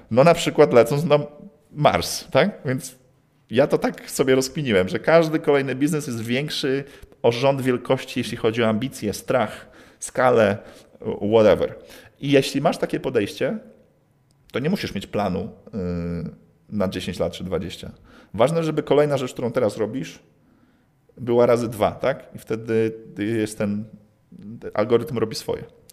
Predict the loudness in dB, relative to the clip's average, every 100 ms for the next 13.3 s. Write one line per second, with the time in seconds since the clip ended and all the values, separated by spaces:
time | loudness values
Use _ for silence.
0 | _ _ _ _ _ _ _ -4 -2 -2
1 | -4 -6 -8 -8 -6 -4 -6 -6 -2 -2
2 | 0 -4 -2 0 0 -2 -8 -4 -2 2
3 | 2 2 -4 -8 -4 -2 -2 0 -2 -2
4 | -4 -4 -6 -10 -8 -8 -8 -16 -20 -20
5 | -20 _ -8 -6 -4 -2 -4 -4 -2 -2
6 | -2 -6 -4 -4 -6 -6 -8 -6 -4 -4
7 | -2 -2 -2 -6 -10 -4 0 0 -2 -2
8 | -4 -4 -6 -6 -6 -6 -10 -12 -12 -16
9 | _ _ _ _ _ _ _ _ _ -20
10 | -12 -8 -6 -4 -4 -4 -6 -8 -12 -10
11 | -2 -2 -2 -8 -8 0 2 2 2 2
12 | 2 0 0 0 0 -2 -6 -6 -4 -2
13 | -2 -2